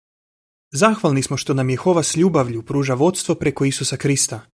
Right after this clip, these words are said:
koji je glava skupštini. Poput apostola Petra, Jakova i Ivana, dajmo sve od sebe da slušamo Isusa. Vidjeli smo da to možemo činiti tako da se trudimo pomiriti sa suvjernikom kojeg smo povrijedili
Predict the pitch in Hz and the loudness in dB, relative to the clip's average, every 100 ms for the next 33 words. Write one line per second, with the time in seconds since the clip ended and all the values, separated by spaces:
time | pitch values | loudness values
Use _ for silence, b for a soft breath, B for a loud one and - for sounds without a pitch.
0 | _ - 135 127 131 135 127 - 127 - | _ -4 -2 0 2 2 2 -2 -6 -6
1 | - 107 104 _ _ _ _ _ _ _ | -8 -12 -16 _ _ _ _ _ _ _
2 | _ - 143 139 147 151 - 131 127 180 | _ 0 0 2 0 0 0 -2 2 2
3 | 180 131 113 - 135 135 - 127 120 165 | 2 -4 -6 -4 0 0 0 -2 0 0
4 | 160 131 143 - _ _ 135 175 185 143 | 0 0 -2 -6 _ _ 0 4 4 2
5 | - 196 208 - 170 160 139 131 - 185 | 2 4 4 2 0 2 0 0 2 0
6 | - 123 113 - - - _ _ _ _ | 0 -2 -4 -8 -10 -12 _ _ _ _
7 | _ _ _ _ 170 226 214 151 - 139 | _ _ _ _ -4 2 4 4 2 0
8 | 135 175 175 165 151 143 - 190 175 147 | 2 2 2 2 0 0 4 4 4 0
9 | 175 170 165 151 - 139 180 170 151 135 | 0 0 -2 -2 -4 0 2 4 2 0
10 | 135 135 180 151 131 - 123 147 131 120 | 0 4 4 4 0 -6 -4 -2 -2 -2
11 | 117 127 117 - 127 - 131 135 127 135 | -8 -10 -10 -6 -6 -4 -2 -2 0 0
12 | 123 107 | -2 -8